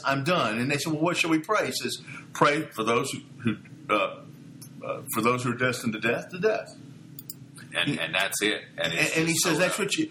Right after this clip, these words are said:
Speaker 1: you know, and, and think about this, folks. When we pray, and you say, "Well, this is, this is applying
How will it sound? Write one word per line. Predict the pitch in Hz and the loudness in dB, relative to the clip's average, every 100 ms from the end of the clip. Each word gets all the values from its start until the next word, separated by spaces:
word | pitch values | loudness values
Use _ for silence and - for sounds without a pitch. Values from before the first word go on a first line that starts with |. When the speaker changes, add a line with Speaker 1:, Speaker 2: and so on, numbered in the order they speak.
| - - | -4 0
Speaker 1:
you | 185 | 2
know, | |
and, | 175 185 | 2 2
and | 180 190 | 0 2
think | 277 240 | 0 2
about | 147 120 | 0 0
this, | 107 - | -4 0
folks. | 104 110 - - - - - - - - - - - - | 0 -2 -6 -10 -14 -20 -20 -20 -20 -12 -12 -12 -18 -6
When | 131 135 160 | 0 2 2
we | 226 | -2
pray, | - 170 135 117 | 0 2 2 2
and | 131 | -2
you | 127 | -2
say, | 117 | -2
"Well, | 107 | 0
this | 165 - | 0 0
is, | 117 - | -2 0
this | 214 220 | 0 0
is | - | -2
applying | - 165 160 156 151 151 | 0 2 2 2 -2 -6